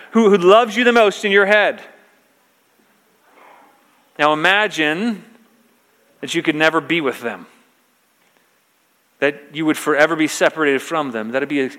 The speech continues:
especially difficult and heart-wrenching. It doesn't compare to being separated from God, our Creator.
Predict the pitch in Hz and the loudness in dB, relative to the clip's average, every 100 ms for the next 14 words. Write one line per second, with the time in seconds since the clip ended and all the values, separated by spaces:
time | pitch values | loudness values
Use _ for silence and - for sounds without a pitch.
0 | - - - 175 165 147 127 131 123 117 | -18 -16 -6 -4 -4 -6 -6 -8 -6 -4
1 | 113 151 127 127 - 113 117 139 147 151 | -4 -6 -4 -4 -6 -12 -12 -12 -14 -18
2 | _ _ _ _ _ _ _ _ _ _ | _ _ _ _ _ _ _ _ _ _
3 | _ _ _ _ _ _ _ _ _ _ | _ _ _ _ _ _ _ _ _ _
4 | - 139 160 156 156 139 - 165 147 123 | -18 -6 -4 -4 -8 -12 -12 -8 -8 -6
5 | 120 117 - 151 - 127 120 - 120 117 | -8 -10 -10 -10 -8 -8 -10 -12 -14 -8
6 | 120 110 101 - 117 101 95 85 | -8 -8 -10 -14 -16 -16 -18 -20